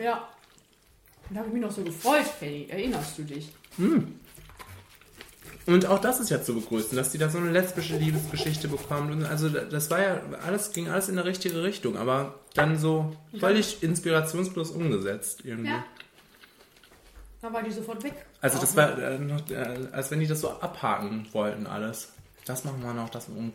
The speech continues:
Speaker 2: cool zu sein, das, das, das und einiges war auch ziemlich cool. Also, aber letztendlich, ähm,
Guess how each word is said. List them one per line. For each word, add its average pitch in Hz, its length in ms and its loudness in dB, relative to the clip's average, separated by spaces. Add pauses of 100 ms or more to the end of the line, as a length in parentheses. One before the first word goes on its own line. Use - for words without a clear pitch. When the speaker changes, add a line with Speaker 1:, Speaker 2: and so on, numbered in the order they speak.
Speaker 2:
cool 120 100 -6
zu 117 140 -8
sein, 110 280 -2
das, 120 200 -6
das, 101 200 -8
das 131 200 -4
und 104 140 -6
einiges 107 320 -4
war 151 140 -2
auch 160 200 -4
ziemlich 156 280 -4 (160)
cool. 151 240 -2 (1300)
Also, 135 400 4
aber 135 180 4
letztendlich, 147 720 0
ähm, 123 440 -4